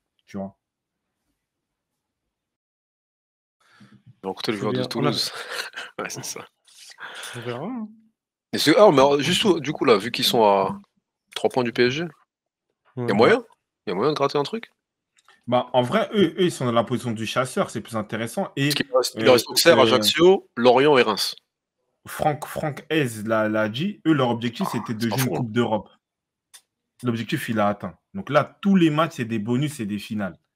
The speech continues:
Speaker 1: tu vois. Ils sont dans une bonne dynamique, ils reviennent fort, ils ont battu Marseille et tout ça. Ils ont battu Monaco, ils ont battu Marseille. En vrai, euh, tout est possible, hein. Tout est possible sur cette fin de saison.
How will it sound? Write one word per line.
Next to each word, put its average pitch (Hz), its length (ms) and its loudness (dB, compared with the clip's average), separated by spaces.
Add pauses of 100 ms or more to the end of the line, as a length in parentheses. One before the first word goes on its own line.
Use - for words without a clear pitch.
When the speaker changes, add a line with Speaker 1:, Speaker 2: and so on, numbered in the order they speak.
(220)
Speaker 1:
tu - 140 -16
vois. 95 160 -10 (460)
Ils 101 100 -10
sont 117 140 -6
dans 110 80 -2
une 113 160 -2
bonne 120 180 2
dynamique, 110 440 -4
ils 117 60 -2
reviennent 104 320 -4
fort, 127 260 -4
ils 107 100 -4
ont 107 60 -4
battu 104 420 -6 (240)
Marseille 110 460 -4
et 101 60 -6
tout 107 140 -14
ça. 208 280 -8 (180)
Ils 113 100 -6
ont 113 60 -2
battu 110 240 -4
Monaco, 113 340 -2
ils 113 80 -4
ont 104 60 -2
battu 101 260 -4
Marseille. 139 440 -8 (1200)
En 107 100 -6
vrai, 139 380 2
euh, 98 600 -2
tout 127 200 -6
est 110 60 0
possible, 202 400 -4
hein. 208 100 -8 (380)
Tout 226 200 -6
est 107 60 -2
possible 208 420 -8 (840)
sur - 160 -18
cette 104 160 -10
fin 110 100 -8
de 98 80 -10
saison. 196 300 -10